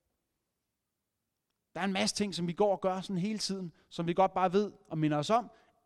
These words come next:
at den her, det her sted er bare ikke perfekt. Den ting, altså det her med befrielsen fra synden, som vi selv går rundt og gør.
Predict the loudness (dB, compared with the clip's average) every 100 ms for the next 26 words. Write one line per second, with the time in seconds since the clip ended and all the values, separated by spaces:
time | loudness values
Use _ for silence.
0 | _ -12 -4 -2 -2 -4 -2 -2 -2 -2
1 | -4 -4 -8 -12 -12 -12 -14 -14 -18 _
2 | _ _ _ _ _ _ _ _ _ _
3 | -20 -20 _ _ 6 6 6 -2 -2 -8
4 | -20 _ _ _ -6 -4 0 2 4 4
5 | 4 2 -4 -4 -2 -2 -2 -4 -6 -4
6 | -2 -2 -2 -4 -8 _ _ _ _ _
7 | _ _ _ _ _ _ _ _ -12 -8
8 | -2 -2 0 -2 -2 -2 -4 -6